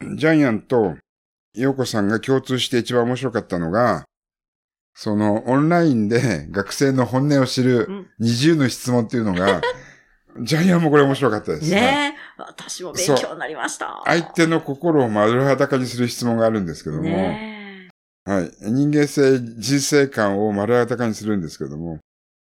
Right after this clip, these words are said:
Speaker 1: これが、あの、優しい質問で、しかも二分とか三分とか四分とかの時間内に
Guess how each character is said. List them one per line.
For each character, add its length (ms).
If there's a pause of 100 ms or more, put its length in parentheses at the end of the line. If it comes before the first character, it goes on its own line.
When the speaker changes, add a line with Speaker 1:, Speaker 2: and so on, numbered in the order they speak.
(120)
Speaker 1:
こ 160
れ 160
が、 500
あ 140
の、 500
優 100
し 380
い 40
質 240
問 240
で、 220
し 80
か 140
も 280 (400)
二 140
分 200
と 100
か 100
三 240
分 200
と 120
か 300 (400)
四 220
分 220
と 120
か 100
の 120
時 160
間 360
内 200
に 380